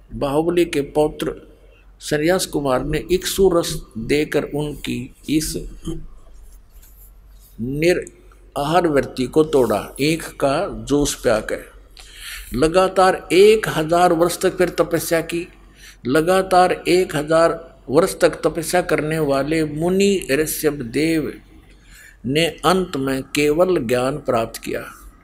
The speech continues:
और धर्म देशना प्रारंभ की, यानी दीक्षा देना शुरू की। प्रथम धर्म देशना यानी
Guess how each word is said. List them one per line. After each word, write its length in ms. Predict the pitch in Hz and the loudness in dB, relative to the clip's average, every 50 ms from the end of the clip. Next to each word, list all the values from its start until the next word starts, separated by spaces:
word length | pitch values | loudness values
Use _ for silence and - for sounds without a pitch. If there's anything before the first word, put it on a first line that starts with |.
| _ - - - _ _ - | _ -20 -20 -20 _ _ 2
और 180 | - 139 147 147 139 123 | 4 4 4 4 0 -2
धर्म 300 | 120 117 - 170 196 190 | -2 0 0 2 0 0
देशना 540 | 160 143 143 143 143 139 - 139 143 151 170 170 | 2 2 2 2 2 -2 -4 -4 -4 -2 -2 -2
प्रारंभ 540 | 170 - 123 135 123 127 131 131 123 117 113 | -2 -2 -2 0 0 0 0 0 -2 -2 -4
की, 400 | - - 113 104 107 113 - - 135 | -6 -6 -8 -8 -8 -8 -10 -8 -6
यानी 200 | 127 131 127 120 | -4 -4 -2 -2
दीक्षा 340 | 117 147 143 - - 165 151 | -4 -4 -4 -4 -2 -4 -4
देना 360 | 139 127 123 120 113 123 151 160 | -2 -2 -2 -2 -2 -2 -4 -6
शुरू 260 | 151 - 120 120 117 | -4 -4 -2 -2 -2
की। 220 | 107 - - 80 - - - - - - - - - - | -4 -6 -12 -14 -14 -16 -20 -20 -20 -20 -20 -14 -2 4
प्रथम 480 | - 165 175 165 - - - 214 208 196 | 4 4 4 2 -4 -4 -2 0 0 2
धर्म 300 | 160 156 147 165 165 156 | 2 2 0 0 -2 -2
देशना 640 | 143 135 131 131 127 - 123 120 135 143 139 113 - - | 0 2 2 2 0 -2 -4 -4 -4 -4 -4 -6 -8 -8
यानी 180 | 143 143 156 151 | -8 -6 -6 -6